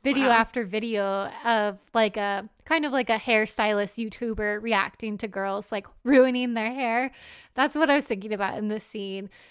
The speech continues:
Speaker 1: And they do show her hair as, like, very stringy from the bleach, like, kinda like straw later on they compare it to, but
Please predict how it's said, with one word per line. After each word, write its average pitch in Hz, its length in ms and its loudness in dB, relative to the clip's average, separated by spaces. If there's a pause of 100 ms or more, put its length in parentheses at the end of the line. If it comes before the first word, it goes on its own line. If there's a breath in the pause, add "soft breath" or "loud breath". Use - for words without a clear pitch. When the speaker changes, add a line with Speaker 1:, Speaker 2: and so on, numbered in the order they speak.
(260 loud breath)
Speaker 1:
And 220 480 4 (1120)
they 302 140 4
do 349 180 4
show 254 360 4
her 269 120 2
hair 269 300 6
as, 254 160 4
like, 226 160 2
very 220 240 2
stringy 240 720 -2
from 262 380 0
the 262 80 0
bleach, 269 440 -2
like, 247 200 -2
kinda 254 180 4
like 226 180 2
straw 202 460 2
later 233 300 0
on 240 180 2
they 240 100 -2
compare 240 380 -4
it 240 120 -6
to, 247 200 -2
but 202 260 -2